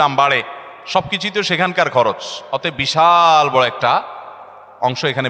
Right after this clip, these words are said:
বেড়ে গেছে। এটা একটা বাস্তবতা। তবে সৌদি গভর্নমেন্টের কাছে আমাদের আবেদন থাকবে যে তারা হজের ক্ষেত্রে যেন আরেকটু দয়া এবং মায়া প্রদর্শন করে। কারণ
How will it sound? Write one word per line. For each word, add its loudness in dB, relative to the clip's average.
বেড়ে 2
গেছে। -8
এটা -8
একটা -4
বাস্তবতা। -2
তবে 2
সৌদি 0
গভর্নমেন্টের -2
কাছে -2
আমাদের 0
আবেদন 2
থাকবে -6
যে -4
তারা 2
হজের 2
ক্ষেত্রে -4
যেন 2
আরেকটু -2
দয়া 4
এবং 0
মায়া 2
প্রদর্শন -2
করে। -8
কারণ 4